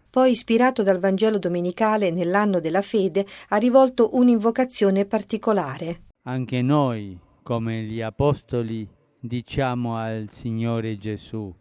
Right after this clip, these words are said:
Speaker 2: "Accresci in noi la fede." Sì, Signore, la nostra fede è piccola, la nostra fede è debole, fragile,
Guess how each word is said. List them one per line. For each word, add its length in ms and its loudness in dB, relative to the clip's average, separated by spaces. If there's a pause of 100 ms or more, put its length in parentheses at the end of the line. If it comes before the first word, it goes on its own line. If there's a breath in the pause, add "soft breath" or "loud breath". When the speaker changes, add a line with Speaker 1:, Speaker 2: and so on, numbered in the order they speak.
(200)
Speaker 2:
"Accresci 1120 -6 (220)
in 360 -8
noi 580 -4
la 240 -12
fede." 680 -14 (340)
Sì, 360 -4
Signore, 680 -6 (380)
la 120 -4
nostra 440 -2
fede 500 -8
è 100 -10
piccola, 760 -12 (300)
la 140 -4
nostra 480 0
fede 560 -4
è 200 -2
debole, 840 -6 (160)
fragile, 1000 -4